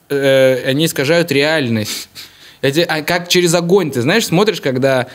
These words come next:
изображение искажается, то комары искажают <laughs> реальность. Их настолько много. Ты просто абсол-, они, они на-, их настолько много, что ты просто даже не спеша кладёшь вот так руку и убиваешь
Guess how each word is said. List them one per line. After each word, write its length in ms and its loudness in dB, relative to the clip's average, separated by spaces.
изображение 680 2
искажается, 760 -2
то 100 -4
комары 500 0
искажают 640 0
<laughs> 20 0
реальность. 500 0
Их 100 -4
настолько 480 -2
много. 380 0
Ты 100 -2
просто 480 0
абсол-, 380 -2
они, 400 -2
они 180 0
на-, 200 0
их 140 -6
настолько 720 0
много, 560 0
что 140 -4
ты 120 0
просто 540 -2
даже 300 -2
не 120 -2
спеша 420 -2
кладёшь 480 0
вот 120 -4
так 220 -4
руку 480 -2
и 80 -2
убиваешь 800 2